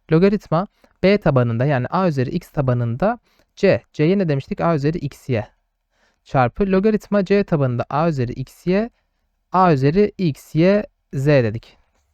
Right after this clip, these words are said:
Peki böyle bir ifade var elimizde. Bakın şunlar öne düşecek. X öne düşecek. X, Y öne düşecek. X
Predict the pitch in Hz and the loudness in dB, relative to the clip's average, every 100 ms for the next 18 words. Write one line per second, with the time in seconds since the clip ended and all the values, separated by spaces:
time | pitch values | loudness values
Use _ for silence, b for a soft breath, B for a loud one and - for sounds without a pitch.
0 | _ - 135 160 170 185 170 143 135 117 | _ -6 0 4 4 2 2 0 0 -2
1 | 113 120 - b b b 185 160 - 202 | -4 -8 -14 b b b 0 0 -2 2
2 | 208 185 180 175 - 117 - - 185 - | 2 2 2 -2 -4 -8 -8 -6 -4 -2
3 | 170 185 160 - 127 - _ _ _ _ | 0 0 -2 -4 -8 -8 _ _ _ _
4 | - 170 - 196 196 170 180 160 - - | -2 -2 0 4 4 4 0 -2 -6 -6
5 | 120 - _ _ - 180 | -6 -8 _ _ -6 -6